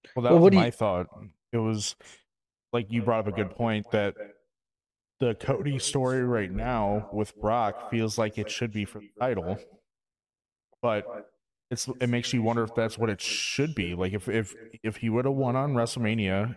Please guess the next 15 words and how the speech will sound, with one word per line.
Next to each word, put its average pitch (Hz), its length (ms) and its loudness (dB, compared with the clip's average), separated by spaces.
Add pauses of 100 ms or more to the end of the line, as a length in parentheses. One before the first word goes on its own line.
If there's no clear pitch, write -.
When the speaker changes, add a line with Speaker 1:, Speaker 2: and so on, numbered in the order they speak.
Speaker 1:
and 107 160 0
then 107 360 0 (680)
Brock 131 240 0
coming 123 320 0
out 117 280 2 (100)
and 110 640 -2 (680)
going 117 260 0
after 113 280 0
him 98 100 0
first 135 420 -2
because 110 320 -2
it's 104 180 -6
not 110 140 2
against 107 360 -2
Roman, 120 720 -2